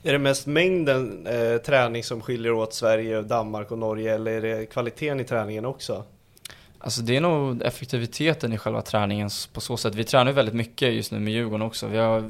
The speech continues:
Speaker 2: rätt mycket, eh, träningar och, eh, stimulerar kropparna ganska väl. Så att det var inte en jättestor omställning från vad Bröndby tränar, med tanke på att vi tränar väldigt hårt där borta. Ehm, men där var det ju lite så att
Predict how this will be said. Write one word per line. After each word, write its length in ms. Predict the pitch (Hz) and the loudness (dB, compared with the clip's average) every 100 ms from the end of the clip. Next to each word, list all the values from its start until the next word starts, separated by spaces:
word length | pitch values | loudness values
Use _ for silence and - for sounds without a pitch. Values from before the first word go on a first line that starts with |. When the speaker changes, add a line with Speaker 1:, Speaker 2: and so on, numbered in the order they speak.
| 98 | -8
Speaker 2:
rätt 260 | 117 110 - | -4 -4 -2
mycket, 600 | 110 - - 113 107 104 | -4 -4 2 4 4 4
eh, 40 | 101 - - | -2 -8 -4
träningar 520 | 117 107 110 110 104 | 0 2 2 2 0
och, 340 | 107 - - | -2 -6 -8
eh, 260 | 113 107 104 | -2 0 -2
stimulerar 500 | - 110 107 110 107 | -2 0 2 4 2
kropparna 360 | 107 104 107 107 | 2 -2 -2 0
ganska 260 | 104 110 | 0 2
väl. 220 | 113 104 120 - - - - _ | 4 2 0 -16 -20 -20 -20 _
Så 160 | - 110 | -2 -2
att 80 | |
det 80 | 113 | 0
var 120 | 110 | 0
inte 180 | 117 120 | 0 0
en 60 | 139 | 2
jättestor 480 | 139 - 123 143 131 | 2 0 -2 2 2
omställning 440 | 117 - 127 117 | 2 0 0 0
från 180 | 110 104 | -2 -2
vad 100 | 104 | 2
Bröndby 260 | 120 117 | 2 2
tränar, 280 | 110 104 107 | 0 -2 -2
med 140 | 107 107 | -2 -4
tanke 180 | 104 | -4
på 60 | 107 | -6
att 100 | - | -10
vi 40 | |
tränar 220 | 101 107 101 | -6 -2 -2
väldigt 220 | 104 - | -2 -2
hårt 220 | 117 101 | -4 -2
där 80 | 110 | -4
borta. 300 | 107 - 127 - - 147 | -6 -8 -10 -12 -12 -2
Ehm, 560 | 104 104 104 104 104 | 0 2 2 0 0
men 100 | 107 | 6
där 140 | 113 117 | 6 8
var 180 | 120 | 8
det 40 | 123 | 6
ju 40 | 117 | 4
lite 240 | 107 - | -2 -4
så 200 | - 110 | -2 -2
att 420 | 104 - - - | -2 -6 -10 -10